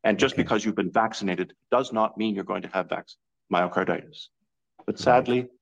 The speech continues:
Speaker 1: if you do have it, in s-, even a mild form, you end up being in a tough situation. And, and we should not have been in, put in this tough situation by the government. If I could just mention a small thing that's really just scientific. It's got nothing to do with government choices and the like. It's just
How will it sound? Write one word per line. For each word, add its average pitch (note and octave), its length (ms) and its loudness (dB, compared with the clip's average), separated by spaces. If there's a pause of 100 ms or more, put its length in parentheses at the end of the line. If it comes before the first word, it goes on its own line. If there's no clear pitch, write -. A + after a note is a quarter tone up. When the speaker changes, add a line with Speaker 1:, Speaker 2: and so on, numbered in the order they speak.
(240)
Speaker 1:
if G2+ 160 0
you G#2+ 80 2
do D#3 320 4
have F2+ 160 -12
it, F2+ 180 -16 (160)
in F#2 120 -4
s-, - 220 -14
even B2 300 4
a - 80 2
mild G2+ 460 2
form, F2 300 0 (340)
you G2+ 220 0
end G2+ 200 2
up - 220 2 (680)
being G2+ 380 2 (520)
in A2+ 120 -6
a B2+ 60 -6
tough C3 200 -2
situation. C#3+ 600 -4 (580)
And, G2+ 160 -4
and A2+ 120 4
we B2 80 6
should B2 180 2
not C3+ 140 6
have C3+ 80 -6
been D3 100 -2
in, C3+ 100 -2 (120)
put C3 100 -2
in B2+ 80 -8
this A#2+ 140 -4
tough C3 240 -4
situation A#2 440 -8
by G#2+ 120 -4
the G#2 80 -6
government. A2 420 -4 (160)
If - 100 -2
I F#3 60 4
could G#3 140 -6
just - 160 -4
mention D3 240 -2
a G#2+ 40 -8
small C3+ 300 2
thing C3 160 0
that's A#2 160 -6
really C3+ 160 -2
just - 220 -8
scientific. A2 560 -4 (180)
It's - 80 -20
got C3+ 160 -4
nothing C#3+ 380 2
to C3 80 -4
do C3+ 160 6
with C3 160 4
government A#2+ 360 2
choices A2 380 0
and G#2 80 -4
the G#2 60 -4
like. F#2+ 180 0
It's C3 100 -4
just D#3 160 -2